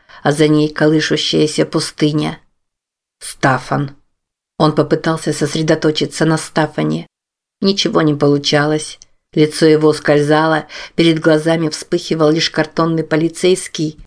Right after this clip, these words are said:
выставленный перед зданием почты, в натуральную величину, чтобы отпугивать грабителей. «Может, почту грабанем?» «Да нет, ты че, там же бумажный полицейский». Томми прыснул,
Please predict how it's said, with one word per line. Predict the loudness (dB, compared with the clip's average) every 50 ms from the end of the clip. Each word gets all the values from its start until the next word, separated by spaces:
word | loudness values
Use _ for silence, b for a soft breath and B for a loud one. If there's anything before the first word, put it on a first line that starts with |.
| _ _ -4
выставленный | -2 -2 -2 0 0 0 2 4 4 4 4 2
перед | 2 2 0 0 0
зданием | -2 -2 0 2 2 2 0 0 0 -2
почты, | 0 0 0 0 0 -2 -6 -4 -6 -6 -6 -6 _ _ _ _ _ _ _ -6
в | 0 2
натуральную | 2 2 2 2 2 4 4 4 2 2 2 2 2
величину, | 2 0 0 0 0 0 0 2 2 2 0 -2 -4 -6 _ _ _ _ _ _ _ _ _
чтобы | -12 -8 -2 0 0 2 4 2
отпугивать | 2 0 -2 -4 -4 0 0 2 2 2 0
грабителей. | 2 2 2 2 2 0 -4 -4 -4 -4 -2 -2 -4 -6 -10 -14 -20 _ _ _ _ _ _ _ _ _ _ -2
«Может, | 2 2 2 2 2 -2 -4 -6 -12 _ _ _
почту | 0 0 0 0 -2 -4 -4 -2
грабанем?» | 0 2 2 4 4 2 2 2 2 0 -2 -4 -6 _ _ _ _ _ _ _ _ _ _ -6
«Да | 0 2 2
нет, | 4 4 4 4 2 0 -2 -4
ты | -10
че, | -6 -2 2 4 4 4 2 0 -6 -12 _ _ -2
там | 0 2 2 4
же | 2 2 2
бумажный | 2 4 4 4 2 2 0 0 -2 -2
полицейский». | -2 -2 -2 -2 -2 -2 0 2 2 2 2 -2 -8 -8 -10 -10 -10 -12 _ _ _ _ _ _ _ _ _ _ _ -2 0
Томми | 2 2 4 2
прыснул, | 2 2 0 0 0 -2 0 0 2 2 0 -2